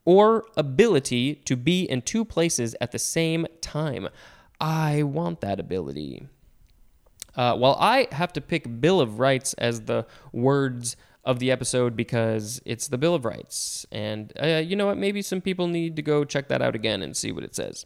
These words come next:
Maybe I should go do that too, actually. I might learn something. This has been, oh, I was gonna say a little personal stuff, I guess. We've been watching some horror movies for my wife's podcast, Horse Talk Horror.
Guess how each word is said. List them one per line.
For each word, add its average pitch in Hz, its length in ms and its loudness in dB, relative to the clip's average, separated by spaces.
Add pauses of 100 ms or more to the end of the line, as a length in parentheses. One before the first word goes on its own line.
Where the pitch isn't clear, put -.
(480)
Maybe 190 280 2
I 123 120 4
should - 200 -6
go 104 100 -2
do 90 140 -6
that 90 200 -6
too, 120 200 -2
actually. - 440 -10 (480)
I - 80 -2
might 208 160 0
learn 214 220 0
something. 69 420 -6 (1400)
This 170 440 2
has 123 240 2
been, 165 420 4 (240)
oh, 175 360 4
I 165 60 2
was 165 160 0
gonna 151 180 2
say 135 180 2
a 127 60 4
little 135 180 0
personal 127 360 -6
stuff, 113 240 -6
I 117 60 -4
guess. 117 260 -4 (360)
We've 196 160 4
been 208 120 4
watching 202 260 2
some 123 160 -2
horror 180 220 0
movies 170 300 0
for - 140 -8
my 127 140 0
wife's 160 240 -2
podcast, 156 560 0
Horse 151 220 0
Talk 127 260 0
Horror. 160 340 2